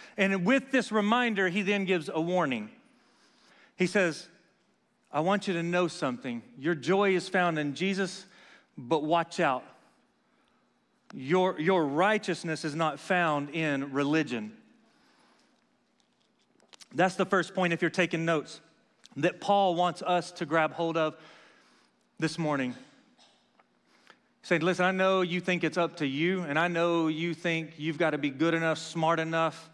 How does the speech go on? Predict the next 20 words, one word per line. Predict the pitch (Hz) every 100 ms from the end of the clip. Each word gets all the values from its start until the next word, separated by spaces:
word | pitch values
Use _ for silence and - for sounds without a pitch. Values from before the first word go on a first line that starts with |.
| _ _ _ _ _ _ _ _ -
And | 139 127 123 113
you, | 147 139 127
if | 160 156
you | 147
watch | 147
Saturday | - 151 147
Night | 143
Live | 143 143
back | 139
in | 143
the | 143
nineties, | 143 135
then | 135
gosh | 135 147 -
darn | 147 151 151
it, | 160 - -
right? | 143 151 - - _ -
People | 185 175 165 151 151 151
like | 147 151 156
me, | 160